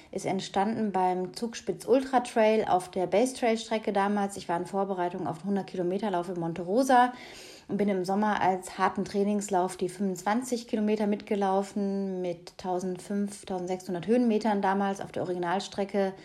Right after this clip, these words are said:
vor fünf Jahren. Und das Bild ist fast am Ende vom Jägersteig. Da geht's mal auf so einem Wiesenstück dann noch ein Stück entlang, dann geht's weiter in den Jägersteig.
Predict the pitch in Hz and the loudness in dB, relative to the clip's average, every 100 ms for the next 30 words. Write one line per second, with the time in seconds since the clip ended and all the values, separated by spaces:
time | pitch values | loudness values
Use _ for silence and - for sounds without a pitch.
0 | - - - 165 202 202 202 180 190 196 | -20 -12 -8 -2 0 0 2 2 2 0
1 | 190 - - - - - 185 180 - 202 | -4 -16 -20 -20 -18 -10 -4 -6 0 4
2 | 214 - 180 - 214 226 - 190 - 208 | 4 2 -4 -4 -2 -2 -2 -2 0 0
3 | 214 208 190 180 202 208 185 180 - 160 | -2 -4 -4 2 2 2 -2 -4 -2 -2
4 | 170 175 190 196 202 185 190 180 202 233 | -2 -2 -2 0 -2 -2 -4 -2 0 0
5 | 233 226 233 233 214 208 208 202 - - | 0 -2 -6 -2 -2 -2 -2 -4 -6 -4
6 | 226 202 196 208 202 185 - 180 196 185 | -4 -2 0 0 0 -4 -2 0 0 -2
7 | 180 185 220 233 226 208 202 | -2 -2 0 0 2 4 6